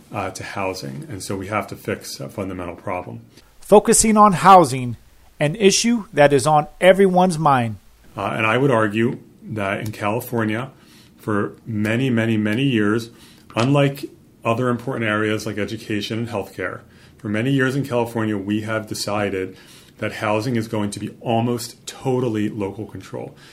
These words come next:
Speaker 1: that we're going to allow cities to decide for themselves. Do you want to build any housing,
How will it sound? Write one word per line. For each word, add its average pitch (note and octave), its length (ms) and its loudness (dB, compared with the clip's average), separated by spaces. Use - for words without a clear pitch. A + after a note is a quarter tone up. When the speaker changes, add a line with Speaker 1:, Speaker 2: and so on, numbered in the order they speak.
Speaker 1:
that - 100 -8
we're G#2+ 160 -2
going G#2+ 240 -2
to G#2 180 -8
allow G2 300 -2
cities A2+ 460 0
to A2 40 -12
decide G2+ 380 -4
for A2+ 80 -8
themselves. A#2 400 -2
Do - 80 -12
you G#2+ 80 0
want G#2+ 180 -2
to G2+ 60 0
build G2+ 400 -2
any A2 220 -4
housing, D#3 500 -2